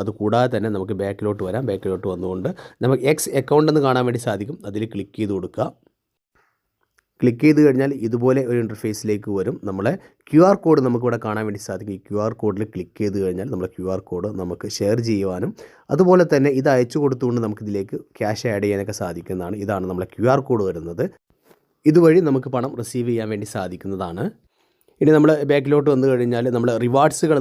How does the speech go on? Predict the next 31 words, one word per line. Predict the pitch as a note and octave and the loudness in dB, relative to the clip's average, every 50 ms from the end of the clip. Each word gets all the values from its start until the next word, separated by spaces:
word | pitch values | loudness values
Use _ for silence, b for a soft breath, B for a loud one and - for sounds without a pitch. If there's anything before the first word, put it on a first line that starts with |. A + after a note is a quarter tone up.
| C3 | 2
നമുക്ക് | A#2+ A#2 A2 A2+ G#2+ | 0 -2 -4 -8 -8
കാണാൻ | G#2 G2 G2 G2+ G#2 | -10 -8 -8 -6 -8
വേണ്ടി | G#2 F#2 G2 - | -8 -8 -10 -10
സാധിക്കും. | - G2 F#2 F2+ F2+ - F2+ | -10 -10 -10 -10 -10 -12 -10
ഇവിടെ | - G2+ G2+ G2 - | -8 -8 -8 -6 -6
സൈഡിലായിക്കൊണ്ട് | G#2+ G2 G2 G2+ F#2+ F#2 F#2+ G2+ F#2+ F#2+ F#2 | -6 -6 -4 -4 -4 -6 -4 -6 -6 -6 -4
റിവാർഡ്സ് | F#2 F#2 F#2 F#2+ F#2 - F#2+ | -4 -4 -4 -4 -4 -6 -8
എന്ന് | F#2 F#2+ F#2 | -6 -6 -6
കാണാൻ | F2+ F2+ F#2 | -6 -6 -8
വേണ്ടി | F#2 F2+ - | -8 -8 -8
സാധിക്കും. | - F#2 F2+ G2+ - - | -8 -8 -8 -8 -10 -8
ഇതിൽ | G2 G2 F#2 F2 | -8 -8 -8 -8
ക്ലിക്ക് | F2+ F2 - - | -10 -12 -10 -6
ചെയ്ത് | G2 F#2 F#2+ F#2+ | -6 -4 -4 -4
കഴിഞ്ഞാൽ | F2+ F2 F2 F2 F2 F#2 C3 E3+ B B B B B B | -4 -6 -8 -10 -8 -10 -10 -10 B B B B B B
നമുക്ക് | B2 C#3 D3 - D3+ | 0 0 2 4 4
ഓരോ | C#3+ D3 C3+ | 4 4 4
റിവാർഡ്സുകൾ | C3 C3 C3+ C#3 D3 C3 - - E3+ D3+ C#3+ A#2+ A#2 | 4 4 6 4 4 0 0 -2 0 2 2 0 0
നമുക്ക് | G#2+ G#2+ G#2 A2 | -4 -6 -6 -6
ഇവിടെ | G#2+ G2+ F#2+ | -8 -8 -8
ഇതിലൂടെ | G#2 G2 G2+ G2 A2 A#2 - | -8 -8 -8 -8 -8 -8 -8
സെലക്ട് | A2+ G#2 G2 G2+ - | -6 -8 -8 -8 -8
ചെയ്യാൻ | A#2 G#2 G2 G2 | -8 -6 -6 -6
വേണ്ടി | F#2+ F#2+ - | -8 -10 -8
സാധിക്കുന്നതാണ്. | - F#2+ F2 F2 F2 - F#2 F2+ F#2 F2 F#2 C#3+ E3 B B B B B C3 | -8 -8 -8 -8 -8 -10 -8 -8 -8 -6 -8 -8 -8 B B B B B 2
അതുപോലെ | C#3 D#3 D3+ D#3 D#3 D#3+ D#3+ C#3 | 4 6 6 6 6 4 2 2
നമ്മളെ | C#3 C#3 C#3+ C#3+ C#3 C3+ | 0 2 2 2 2 2
ഡിസ്കൗണ്ട് | C#3 C3+ - - - E3+ E3+ E3+ E3+ D#3 D3 D3 - - | 0 -4 -4 -2 2 4 6 6 6 4 2 0 -2 -4
കൂപ്പണുകൾ | A#2+ A#2 A2+ - - B2 A#2 A2+ G#2 G2 G2 F#2+ G2+ | -4 -4 -4 -2 -2 -2 -2 -2 -2 -4 -8 -8 -10
നമുക്ക് | F#2+ G2 F#2+ - G#2+ | -10 -10 -12 -12 -12
പല | G2 F#2+ | -10 -8